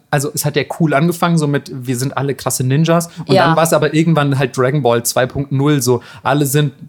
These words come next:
Speaker 1: super stark, haben Weltenzerstörungsattacken, niemand ist wirklich tot, es kommen alle wieder und, ähm, es hat gefühlt nur noch semi mit Ninjas zu tun.
Speaker 2: Ja, und ich war so, „Meh.“ Und mir hat der Stil auch nie gefallen. Ich glaube,
Speaker 1: Okay.
Speaker 2: daran liegt's auch.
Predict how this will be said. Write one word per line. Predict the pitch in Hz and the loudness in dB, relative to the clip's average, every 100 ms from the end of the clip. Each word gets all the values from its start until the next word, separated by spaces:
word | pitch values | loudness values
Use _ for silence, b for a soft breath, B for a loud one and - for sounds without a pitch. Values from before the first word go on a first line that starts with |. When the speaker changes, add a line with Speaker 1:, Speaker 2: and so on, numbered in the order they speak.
| _ _ _ | _ _ _
Speaker 1:
super | - 151 147 135 | -8 -4 -2 -2
stark, | - 143 143 - | 0 2 2 0
haben | 131 123 | -2 0
Weltenzerstörungsattacken, | 123 135 139 131 - - 151 151 139 147 - 143 147 143 | 0 0 -2 -4 -4 0 0 0 0 -4 -2 -2 0 2
niemand | 147 151 135 | 2 2 0
ist | 135 127 | -4 -2
wirklich | 147 165 160 - | -2 0 -4 -4
tot, | - 156 156 | -2 0 0
es | 131 | -4
kommen | - 143 139 | -6 -4 -2
alle | 127 123 127 | -4 -4 -4
wieder | 165 156 147 143 B B B | -2 0 0 -4 B B B
und, | - 127 131 127 - | -2 0 0 -2 0
ähm, | 135 135 | 0 2
es | 135 | 0
hat | 139 131 - | -2 -4 -10
gefühlt | 160 135 - 143 135 143 | -6 -6 -2 -2 -2 0
nur | 135 | 2
noch | 131 - | 0 -2
semi | 202 117 131 127 120 110 113 | -4 -2 0 0 0 -2 -2
mit | 120 120 | -4 -2
Ninjas | 123 123 107 - | -2 0 -2 -4
zu | - | -6
tun. | 107 113 107 120 B B B B | -8 -8 -8 -12 B B B B
Speaker 2:
Ja, | - 156 147 | -2 -2 -2
und | 180 175 | -6 -8
ich | 165 | -4
war | 165 | -4
so, | 165 160 - | -2 -6 -8
„Meh.“ | 254 247 233 220 _ - | -6 -4 -4 -8 _ -6
Und | 208 | -2
mir | 226 | 0
hat | 254 | 2
der | 247 | 0
Stil | 214 - 226 | -2 -2 -2
auch | 151 170 | -2 -4
nie | 170 | -6
gefallen. | 156 156 160 151 | -6 -8 -8 -10
Ich | 165 | -2
glaube, | 190 160 | 2 2
Speaker 1:
Okay. | 180 | 2
Speaker 2:
daran | 185 175 | 0 -2
liegt's | 175 - | -6 -8
auch. | - 160 | -6 -6